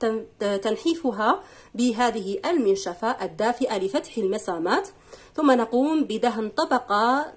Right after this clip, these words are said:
تكون كثيفة من هذا ال-، المرهم على كامل مثلا البطن لحوالي خمس دقائق حتى تمتصه كل البشرة. ثم نقوم بلبس المشد إذا كان متوفر. غير متوفر المشد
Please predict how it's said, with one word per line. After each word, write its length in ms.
تكون 460
كثيفة 760
من 420
هذا 560
ال-، 540
المرهم 480
على 380
كامل 420
مثلا 460
البطن 480
لحوالي 920
خمس 360
دقائق 600
حتى 300
تمتصه 840
كل 260
البشرة. 680
ثم 380
نقوم 460
بلبس 880
المشد 680
إذا 220
كان 420
متوفر. 680
غير 400
متوفر 600
المشد 460